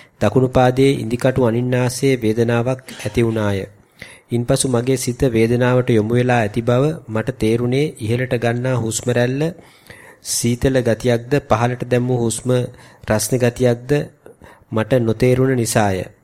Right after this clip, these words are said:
ඉන්පසු මා මෙය වේදනාවක් කියා මෙනෙහි කර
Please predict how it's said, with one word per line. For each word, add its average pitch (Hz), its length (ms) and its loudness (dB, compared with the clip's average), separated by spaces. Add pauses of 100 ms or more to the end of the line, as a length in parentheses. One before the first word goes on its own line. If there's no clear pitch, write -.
(380)
ඉන්පසු 131 520 2
මා 127 280 4 (520)
මෙය 123 300 0 (500)
වේදනාවක් 131 720 4
කියා 135 240 2
මෙනෙහි 117 340 2
කර 127 200 2